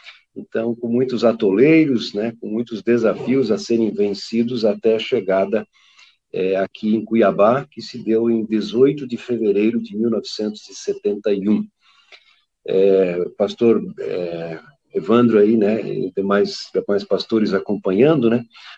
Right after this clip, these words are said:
nós estamos acostumados hoje a aceitar um chamado e chegar na nova congregação, na congregação, é, e encontrar lá um, ou ser, rece-,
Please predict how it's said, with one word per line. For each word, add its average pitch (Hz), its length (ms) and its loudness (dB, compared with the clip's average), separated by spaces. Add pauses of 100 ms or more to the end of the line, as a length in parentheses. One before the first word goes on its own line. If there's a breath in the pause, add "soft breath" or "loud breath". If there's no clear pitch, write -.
(120)
nós 107 140 -2
estamos 123 300 0
acostumados 113 680 2
hoje 117 360 2
a 98 500 -2
aceitar 98 420 -2
um 107 80 2
chamado 110 560 2
e 92 40 -2
chegar 104 360 0
na 104 100 2
nova 101 280 2
congregação, 104 760 -2
na 95 140 -4
congregação, 101 920 -2 (640 loud breath)
é, 107 160 2
e 113 120 2
encontrar 120 600 4
lá 117 160 6
um, 131 180 4
ou 110 140 2
ser, 117 280 2
rece-, - 500 -10